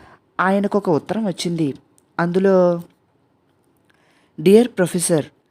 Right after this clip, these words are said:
దయాకర్ గారికి నమస్తే. మీ విద్యార్థి సవినయంగా వ్రాస్తున్న విన్నపం. ఆచార్య, మీరు నన్ను వ్రాయమన్న క్షమాపణ వ్రాద్దామనుకున్నాను.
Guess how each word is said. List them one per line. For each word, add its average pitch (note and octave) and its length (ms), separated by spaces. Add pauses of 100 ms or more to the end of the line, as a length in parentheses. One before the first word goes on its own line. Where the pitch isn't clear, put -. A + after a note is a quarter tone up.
(240)
దయాకర్ F#3+ 460
గారికి F3 360
నమస్తే. D#3 520 (600)
మీ G#3+ 180
విద్యార్థి F3 800 (840)
సవినయంగా G#3+ 720
వ్రాస్తున్న G3 480
విన్నపం. D#3+ 540 (720)
ఆచార్య, F3 580 (1120)
మీరు A3 240
నన్ను A3+ 260
వ్రాయమన్న G3 560
క్షమాపణ G3 640
వ్రాద్దామనుకున్నాను. E3+ 1080